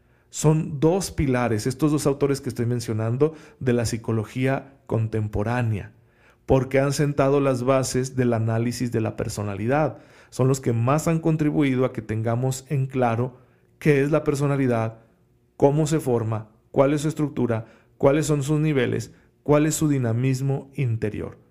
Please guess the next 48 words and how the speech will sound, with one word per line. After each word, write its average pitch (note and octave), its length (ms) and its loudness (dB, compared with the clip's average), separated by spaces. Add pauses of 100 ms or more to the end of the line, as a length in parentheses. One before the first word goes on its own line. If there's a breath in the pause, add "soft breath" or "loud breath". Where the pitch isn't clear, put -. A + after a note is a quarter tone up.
(320 soft breath)
Así B2 220 -2
que D#3+ 120 0
esta D#3+ 220 2
humilde D#3 460 2
síntesis B2 540 -4
que C3 100 -4
yo A#2 80 2
les C3+ 120 2
voy C3+ 100 2
a C3+ 80 0
presentar A#2 840 -4
viene B2+ 340 2
de A#2 100 0
ahí, G#2+ 340 -6 (160)
tiene B2+ 240 0
sus B2 240 -2
raíces. G2 540 -8 (640 soft breath)
Menciono C#3+ 440 2
a - 20 4
los E3+ 180 2
autores C3+ 520 2
para A2+ 240 2
dar B2+ 140 2
a C3+ 60 -2
conocer A#2+ 320 0
el B2 100 0
fundamento B2+ 760 0
de G2+ 100 -6
mi G#2 120 -8
presentación, G#2+ 800 -4 (420 loud breath)
de C3 100 2
manera C3 380 2
que C#3+ 80 0
nos B2 180 0
dé A#2 60 0
seguridad C3+ 580 0
de C3+ 100 -2
que A#2 120 -4
los G#2 180 -4
datos A2+ 380 -4
que - 80 -6
aportaré C3+ 640 0 (240 loud breath)
no A#2 160 0
están A2+ 340 -2
construidos A2+ 640 -2
sobre A#2 220 -2
el C3 100 2
aire, D#3+ 400 0